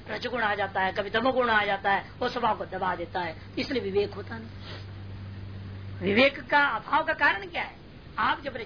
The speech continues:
चित्त के जो सत्व स्वभाव को आपने दबा के रखा है, और चित्त के रजोगुण के स्वभाव को, चित्त के जो है तमोगुण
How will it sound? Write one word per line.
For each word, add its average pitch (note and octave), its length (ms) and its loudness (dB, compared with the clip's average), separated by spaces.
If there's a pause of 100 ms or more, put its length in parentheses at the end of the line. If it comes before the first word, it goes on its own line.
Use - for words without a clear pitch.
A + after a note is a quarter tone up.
(140)
चित्त - 240 -8
के C4 80 -6
जो G#3 120 -8
सत्व C#4+ 340 -6
स्वभाव G3+ 260 2
को G3 100 -2
आपने F3+ 240 -4
दबा F3+ 240 0
के F3+ 140 -8
रखा - 260 -14
है, - 80 -14 (1080)
और A#3 160 8
चित्त E4 220 -2
के C4+ 80 4
रजोगुण D4 420 2
के D#4+ 120 0
स्वभाव A3+ 320 4
को, G3 180 -6 (240)
चित्त D#4+ 180 0
के D#4 100 4
जो C#4 120 6
है D#4 200 4 (260)
तमोगुण D#4 360 -2